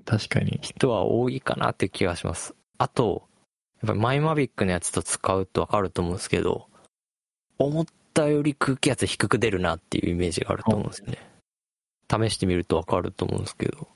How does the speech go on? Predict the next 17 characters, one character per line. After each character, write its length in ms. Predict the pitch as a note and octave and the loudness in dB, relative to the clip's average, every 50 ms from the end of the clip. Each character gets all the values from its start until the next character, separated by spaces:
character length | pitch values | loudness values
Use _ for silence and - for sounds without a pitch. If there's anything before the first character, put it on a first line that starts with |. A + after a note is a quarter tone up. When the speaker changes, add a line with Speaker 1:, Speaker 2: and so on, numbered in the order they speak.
| _ _ _ _ _ _ _ _ _ _ _ - | _ _ _ _ _ _ _ _ _ _ _ -2
Speaker 2:
だ 60 | G2+ | -2
か 0 | |
ら 80 | G2+ F#2+ | 0 0
ま 280 | F#2 F#2 D#2+ E2 E2 | 0 0 -2 -2 -4
あ、 40 | - | -6
そ 220 | - - C3 C#3+ D3 | -4 -2 0 0 2
う 60 | D3 | 2
い 100 | D3 C#3+ | 2 2
う 20 | |
の 120 | B2+ F#2 E2+ | 0 0 0
で 100 | F2 E2 | 0 0
ね、 320 | C2+ C2 - - - - _ _ _ _ _ _ _ _ _ _ _ _ _ _ _ _ | 0 -2 -4 -6 -10 -18 _ _ _ _ _ _ _ _ _ _ _ _ _ _ _ _
意 140 | - - A#2+ | -4 -2 0
外 260 | G#2 A#2+ E3 F#3+ G3 | 2 2 2 2 0
と 240 | - _ _ - F3+ | -4 _ _ 0 0
色 200 | D#3 D#3 D#3 E3 | 2 2 2 2
々 160 | F3 E3+ F3 | 2 0 0